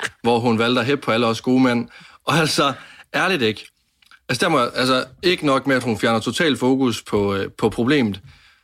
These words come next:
Så sad jeg også bare så lidt og tænkte, Puk, altså for helvede, mand. Har du ikke større forventninger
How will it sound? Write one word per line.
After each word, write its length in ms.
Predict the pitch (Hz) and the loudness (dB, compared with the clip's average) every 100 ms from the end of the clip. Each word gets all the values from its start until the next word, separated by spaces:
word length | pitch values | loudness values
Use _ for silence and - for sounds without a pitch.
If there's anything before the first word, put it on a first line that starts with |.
| - | -10
Så 140 | - | -4
sad 160 | 143 190 | -2 0
jeg 100 | 170 | 0
også 120 | 135 | -2
bare 100 | 135 | -4
så 140 | - 147 | -2 2
lidt 140 | 143 | 2
og 80 | 151 | 2
tænkte, 300 | 160 151 - | 0 -2 -2
Puk, 300 | - 190 196 - | 0 0 -2 -6
altså 140 | 131 - | -6 -2
for 80 | |
helvede, 380 | 131 156 196 190 | -2 0 2 2
mand. 220 | 117 113 - - - | 2 0 -4 -8 -2
Har 60 | |
du 40 | 180 | -2
ikke 100 | 180 | -2
større 340 | - 180 196 | 0 2 2
forventninger 720 | 185 165 143 208 135 120 101 | 0 -2 0 -2 0 -2 -2